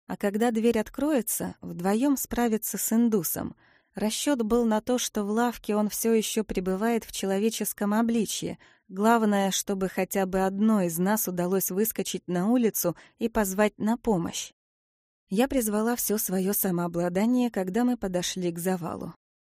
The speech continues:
Подруга уткнулась в моё плечо и всхлипнула. Мы молча стояли, не в силах перейти через такое жуткое препятствие.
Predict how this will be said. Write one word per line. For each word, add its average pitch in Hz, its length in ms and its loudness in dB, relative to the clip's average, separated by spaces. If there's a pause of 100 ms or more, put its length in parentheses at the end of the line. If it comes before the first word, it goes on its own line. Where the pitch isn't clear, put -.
Подруга 226 380 2
уткнулась 226 640 2
в 196 60 -4
моё 196 280 0
плечо 190 400 -2
и 233 100 4
всхлипнула. - 760 -4 (500)
Мы 254 180 4
молча 233 360 2
стояли, 190 540 -4
не 170 160 -2
в - 40 -6
силах 196 360 -2
перейти 175 420 -2
через 170 380 -6
такое 175 340 -2
жуткое 175 440 -4
препятствие. - 800 -8